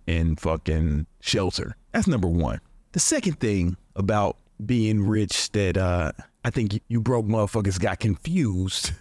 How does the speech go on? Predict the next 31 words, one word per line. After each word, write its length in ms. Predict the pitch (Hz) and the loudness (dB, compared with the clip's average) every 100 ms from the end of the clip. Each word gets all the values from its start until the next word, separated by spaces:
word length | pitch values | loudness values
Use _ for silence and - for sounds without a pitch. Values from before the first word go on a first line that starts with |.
| - _ - | -12 _ -2
is 380 | 120 113 92 - - _ _ | 0 0 -4 -10 -18 _ _
all 160 | 185 208 | 0 0
these 200 | 190 147 | 0 2
memes 440 | 156 156 131 101 | 2 2 2 2
I 100 | 87 | -2
see. 400 | - - 50 - - - | -2 -6 -6 -8 -18 -8
You 160 | 240 262 | -2 0
ever 120 | 226 | 0
see 180 | - 226 | 0 0
these 240 | 208 190 | 0 0
memes? 300 | 202 190 190 | 0 0 0
You 80 | 214 | 0
ever 80 | 208 | 0
see 120 | 208 | -2
shit 160 | - | -2
like 200 | 180 170 | -2 -2
this? 340 | - - - - | -2 -4 -6 -10
<laughs> 40 | - | -6
Right? 360 | 131 120 104 143 | -2 0 2 2
<laughs> 40 | 170 208 208 - - 170 - - 196 - 202 - 160 220 254 233 202 | 2 0 0 -6 -2 -2 -2 -2 -4 -2 -6 -4 -2 0 0 -2 -2
Poor 240 | 196 196 | 0 0
person 580 | 165 180 165 151 170 160 - | 2 2 0 0 0 0 -4
dressed 300 | - 135 143 | -4 -2 0
like 160 | 147 127 | -2 -2
this, 260 | 151 143 - | -2 -2 -4
fucking 260 | - 131 | -4 -2
SoundCloud 600 | 110 - 156 147 170 151 147 | -2 -2 0 0 0 0 0
rapper 360 | 147 143 143 | 0 0 0
or 60 | 135 | 0
some 200 | - 151 | 0 0
shit. 280 | - 147 | 0 -4